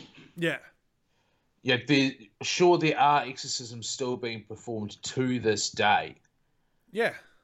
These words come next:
Speaker 2: But previously, I'd say a lot of them could go back to mental health.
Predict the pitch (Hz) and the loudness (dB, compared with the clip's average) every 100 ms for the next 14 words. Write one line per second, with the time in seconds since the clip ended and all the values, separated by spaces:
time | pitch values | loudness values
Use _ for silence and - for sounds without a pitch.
0 | _ 156 127 - - - - 143 139 135 | _ 2 2 0 -16 -20 -4 -2 -2 -4
1 | 135 - 127 117 117 - 120 104 107 107 | -6 -4 -2 -2 -4 -4 -2 -4 -4 -2
2 | 101 98 98 - 107 95 95 87 85 - | -4 -6 -10 -12 -16 -8 -6 -6 -8 -10
3 | 90 82 85 85 78 - - | -14 -12 -10 -8 -8 -10 -20